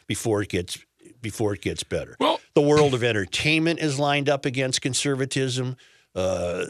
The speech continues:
Speaker 1: for the most part, news gathering institutions are lined up against conservatism. Uh, the hectoring, um, the hectoring mob of Mysterians is lined up against conservatism,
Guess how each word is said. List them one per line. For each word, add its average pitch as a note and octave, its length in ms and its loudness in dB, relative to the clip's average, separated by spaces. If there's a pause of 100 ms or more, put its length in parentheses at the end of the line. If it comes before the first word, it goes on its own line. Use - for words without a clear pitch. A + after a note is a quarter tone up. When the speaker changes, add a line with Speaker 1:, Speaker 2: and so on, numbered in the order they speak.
(120)
Speaker 1:
for G#2 240 -2
the G2 80 -2
most B2+ 320 0
part, C3+ 260 2
news B2+ 260 2
gathering C#3 460 2
institutions C3 720 -2
are B2+ 80 0
lined B2 300 -2
up B2+ 140 -2
against A#2+ 340 -4
conservatism. B2 880 -2 (520)
Uh, F#2 640 -4
the G#2 200 -2
hectoring, C3 760 0
um, G#2 280 -2
the G#2 120 0
hectoring C3 500 0
mob A#2+ 380 0
of A2 100 -2
Mysterians B2+ 720 -2
is A#2 140 -2
lined A#2+ 300 0
up A#2+ 160 -2
against A#2 320 -4
conservatism, A2+ 840 -2